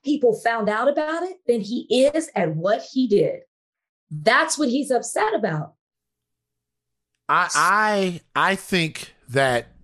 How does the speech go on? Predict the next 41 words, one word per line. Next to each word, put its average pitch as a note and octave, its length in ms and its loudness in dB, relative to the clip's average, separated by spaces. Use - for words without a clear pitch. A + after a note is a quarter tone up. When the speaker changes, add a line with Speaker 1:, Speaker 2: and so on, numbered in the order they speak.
Speaker 2:
he D#3+ 220 2
did C3+ 540 2
say G#2 640 -2
something A#2 320 -8
about F#2+ 240 -8
Jordan F#2+ 300 -8
Poole G2 220 -6
somewhere. G2 260 -4
Donnie, B2 380 0
do C3+ 80 0
you, F3+ 280 4
did B2 200 -6
you F#3 80 4
hear G3+ 120 4
the F#3 100 0
part F3+ 260 2
where D3 120 4
he D3 120 2
said C#3+ 480 2
Jordan C3+ 260 4
Poole's C3 320 2
mother B2+ 260 2
had B2+ 220 0
to A#2 80 -4
see B2+ 220 0
that B2 180 4
and A2 60 -8
Jordan A#2+ 220 4
Poole's B2 220 -2
family A#2+ 300 0
had A#2 160 0
to A#2+ 60 -12
see B2 200 -2
that A#2 160 2
or G#2+ 40 0
something A#2 260 -4
like A2+ 160 -2
that? A#2 200 0
Did A2+ 160 -4
you C3 80 -2
see? C#3+ 300 -2